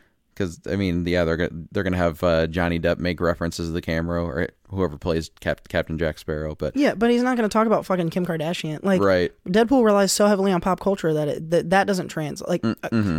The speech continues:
Speaker 2: I'll give you that they, they had some interesting comedic stuff that wasn't referential in that, but, uh, they, they don't get me to this movie. I'll tell you that
Speaker 1: Yeah.
Speaker 2: right now.
Speaker 1: No, I, I don't care about this movie, and, and,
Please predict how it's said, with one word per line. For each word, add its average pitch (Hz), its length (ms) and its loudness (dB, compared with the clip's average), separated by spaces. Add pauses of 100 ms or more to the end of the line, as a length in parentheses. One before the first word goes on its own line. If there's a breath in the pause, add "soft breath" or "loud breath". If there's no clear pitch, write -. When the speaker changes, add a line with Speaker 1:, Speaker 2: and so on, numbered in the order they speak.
(140)
Speaker 2:
I'll 220 80 4
give 254 140 4
you 226 80 6
that 190 160 6
they, 180 220 4
they 185 160 4
had 180 200 2
some 175 100 0
interesting 165 380 -2
comedic 156 360 -2
stuff 147 360 -2
that 147 220 -2
wasn't 156 500 0
referential 143 800 -4
in 143 160 -2
that, 131 220 -6
but, 139 140 -4 (420 soft breath)
uh, 151 220 0
they, 196 320 6
they 180 300 4
don't 185 180 0
get 160 160 -4
me 135 140 -8
to 135 100 -6
this 117 180 -6
movie. 131 360 -10
I'll - 80 -10
tell - 120 0
you 143 60 0
that 143 120 -2
Speaker 1:
Yeah. - 60 -4
Speaker 2:
right - 80 -10
now. - 160 -14
Speaker 1:
No, 82 360 0
I, 113 280 4
I - 20 6
don't 98 160 2
care 80 180 0
about 78 140 2
this 78 160 -6
movie, 78 320 -2
and, 76 260 -2
and, 73 380 -4